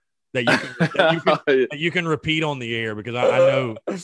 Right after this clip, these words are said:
Speaker 1: it, it doesn't have to even be said to you.
Speaker 2: Oh.
Speaker 1: Like, did you ever, like, witness or have
Speaker 2: Yeah.
Speaker 1: happen to you, like, he just got into you?
Speaker 2: Oh, man, you're putting me on the spot, man. He's, uh,
Speaker 1: I know it happened. I know it
Speaker 2: oh,
Speaker 1: happened.
Speaker 2: oh, I got the greatest story ever.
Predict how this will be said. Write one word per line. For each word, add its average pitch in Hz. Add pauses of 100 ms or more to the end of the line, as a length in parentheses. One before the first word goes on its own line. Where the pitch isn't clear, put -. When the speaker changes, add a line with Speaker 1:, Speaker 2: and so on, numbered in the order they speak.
(220)
Speaker 1:
it, 131
it 147
doesn't 202
have 196
to 202
even 180
be 160
said 151
to 113
you. -
Speaker 2:
Oh. 165
Speaker 1:
Like, 113 (340)
did 135
you 151
ever, 170
like, 156
witness 143
or 127
have 135
Speaker 2:
Yeah. 143
Speaker 1:
happen 143
to 117
you, 120
like, 110
he 131
just 98
got 113
into 104
you? 82 (580)
Speaker 2:
Oh, 92
man, 85
you're 98
putting 95
me 95
on 92
the 80
spot, 87
man. 85 (220)
He's, 120
uh, 104
Speaker 1:
I 98
know 247
it 185
happened. 123
I 160
know 196
it 127
Speaker 2:
oh, 160
Speaker 1:
happened. 165
Speaker 2:
oh, 120
I 120
got 143
the 117
greatest 113
story 120
ever. 113